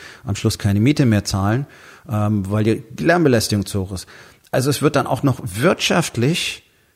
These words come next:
für die Vermietungspartei, so nenne ich's mal, wirklich unangenehm. Wobei, die können entspannt sein, kriegen sie von der Versicherung wieder. Vielleicht ist das der Grund, warum sie sich um nichts kümmern. Ja, weil es keine direkte Konsequenz hat. Aber es ist doch wirklich schräg. Es ist doch wirklich schräg, dass ein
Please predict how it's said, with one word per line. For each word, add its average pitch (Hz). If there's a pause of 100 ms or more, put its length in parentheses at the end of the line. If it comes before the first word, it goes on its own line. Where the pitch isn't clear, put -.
(340)
für 123 (400)
die 120
Vermietungspartei, 107
so 101
nenne 98
ich's -
mal, 98 (1040)
wirklich 110
unangenehm. 101 (120)
Wobei, 110
die 107
können 110
entspannt 98
sein, 101
kriegen 113
sie -
von 107
der 95
Versicherung 95
wieder. 101
Vielleicht 104
ist -
das 92
der 107
Grund, 202
warum 123
sie 92
sich 95
um 101
nichts 90
kümmern. 87
Ja, 120
weil -
es -
keine 170
direkte 156
Konsequenz 151
hat. 85 (420)
Aber 123
es 143
ist -
doch -
wirklich 127
schräg. -
Es -
ist -
doch -
wirklich -
schräg, 101
dass -
ein 104